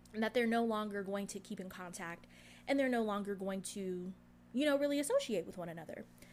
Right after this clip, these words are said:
And that's kind of the point that my therapist was making, was that you have to, you can't have those types of expectations for people who clearly aren't that type of friend for you. 'Cause these were people who I wanted them to be close friends,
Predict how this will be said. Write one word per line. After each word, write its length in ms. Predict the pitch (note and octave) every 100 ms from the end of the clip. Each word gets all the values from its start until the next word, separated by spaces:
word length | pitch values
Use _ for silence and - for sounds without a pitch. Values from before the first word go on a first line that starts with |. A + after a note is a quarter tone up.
| - - - - - -
And 100 | B3
that's 160 | C4+
kind 220 | - D4 E4
of 80 |
the 40 | D4
point 200 | C4+ B3
that 80 | G#3+
my 100 | F#3+
therapist 400 | G#3 B3 A3+ G#3
was 140 | F#3+
making, 500 | F#3+ F#3 F#3+ F#3 F#3+ -
was 240 | F#3 G#3 G3
that 340 | G3+ F#3+ F#3+ - - - - -
you 340 | G3 G#3+ C4+
have 320 | C4+ D4+ D#4
to, 180 | - D4+
you 140 | A#3 A#3
can't 280 | C#4 C#4+ B3+
have 440 | - A#3+ B3+ A#3
those 200 | A3+ A3+
types 280 | - A3+ -
of 100 | G3+
expectations 1080 | A3 A3 G3+ G3 - A#3+ A#3+ A3 G3 G3 -
for 480 | - G#3 G3+ F#3 F#3 - -
people 320 | C4 B3+ A#3
who 200 | A3 A3
clearly 440 | - D4 D#4+ C4
aren't 160 | G#3 F#3+
that 140 | F#3+
type 180 | G3 -
of 60 | -
friend 280 | A#3+ A#3 A3
for 120 | F#3
you. 320 | D#3+ - - - - - - -
'Cause 180 | C4 B3
these 200 | D#4 E4+
were 120 | F4
people 480 | - C#4+ C#4+ C#4 C4+
who 320 | B3+ A#3+ A3 -
I 180 | G3+ G3
wanted 440 | E3+ F3+ A#3 C4+
them 140 | D4+
to 120 | D4+ D#4
be 120 | D#4
close 320 | - D#4 D4+
friends, 580 | - D4+ D4+ D#4 D#4